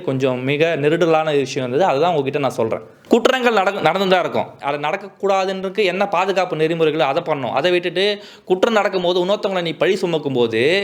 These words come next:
நீ ஆட்சிக்கு வரும்போது வேற ஒருத்தவங்க உங்களை பழி சொல்லுவாங்க தான். அது ஏத்துக்கிற மனநிலை தான் இருக்கும். அதை ஏத்துக்கிற மனம் இல்லாத போது, அதை ஏத்துக்கும் போது உங்களுக்கு விமர்சனம் சொல்லும் போது நீங்க தேச துரோகி, நீங்க தீவிரவாதிக்கு ஆதரவா இருக்கிறீங்க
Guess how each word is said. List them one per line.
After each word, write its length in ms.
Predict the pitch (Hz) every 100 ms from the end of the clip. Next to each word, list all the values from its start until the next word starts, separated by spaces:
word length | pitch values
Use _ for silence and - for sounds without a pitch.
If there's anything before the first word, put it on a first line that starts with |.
| - - - _
நீ 140 | 139 208
ஆட்சிக்கு 420 | 226 196 202 -
வரும்போது 460 | 156 - 131 120 139 190 185
வேற 160 | 143 185
ஒருத்தவங்க 360 | 196 185 165 180
உங்களை 220 | 175 151
பழி 200 | 156 147
சொல்லுவாங்க 460 | 147 147 139 135 123
தான். 200 | 127 180 139
அது 140 | 131 -
ஏத்துக்கிற 360 | 160 180 151 139
மனநிலை 380 | 131 151 156 131
தான் 100 | 127
இருக்கும். 200 | 143 139
அதை 80 | 170 185
ஏத்துக்கிற 380 | 233 240 226 208
மனம் 240 | 190 208 196
இல்லாத 200 | 185 165
போது, 280 | 165 160 214 220 - -
அதை 160 | 143 160
ஏத்துக்கும் 440 | 220 226 202 208
போது 140 | 202 214
உங்களுக்கு 300 | 220 226 160
விமர்சனம் 380 | 180 214 220 202 175
சொல்லும் 220 | 175 170
போது 180 | 151 165 196
நீங்க 180 | 165 151
தேச 320 | 139 185 185
துரோகி, 440 | 156 143 123 143 175 107 - -
நீங்க 160 | 151
தீவிரவாதிக்கு 580 | 165 202 202 180 170 160
ஆதரவா 380 | 143 170 165 160
இருக்கிறீங்க 360 | 147 131 123